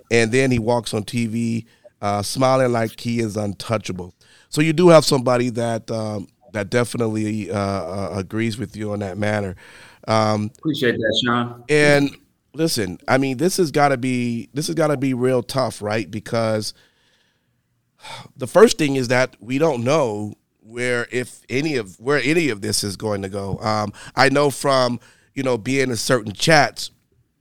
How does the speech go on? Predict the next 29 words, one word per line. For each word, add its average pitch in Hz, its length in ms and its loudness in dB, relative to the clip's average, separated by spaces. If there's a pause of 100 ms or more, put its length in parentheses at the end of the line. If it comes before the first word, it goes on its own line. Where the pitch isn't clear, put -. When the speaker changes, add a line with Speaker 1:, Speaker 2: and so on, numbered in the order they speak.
(180)
Speaker 1:
apparently 135 600 4
this 107 240 0
move 107 320 0
was 104 180 -4
made 101 480 0 (320)
because 113 420 2
something 113 560 -2
big 113 420 0
is 107 100 -2
supposed 107 380 0
to 107 60 -6
drop 110 300 -4
this 107 180 -6
week. 113 360 -2 (420)
Uh, 104 380 2 (220)
and 104 160 0
so 110 200 2
he 113 100 4
wanted 107 300 0
to 104 80 -2
get 101 180 -2
in 98 80 -2
front 143 280 4
of 101 100 -2
that. 92 240 -6 (400)
Um, 107 640 0
and 127 160 2
so, 135 280 4
hey, 160 300 0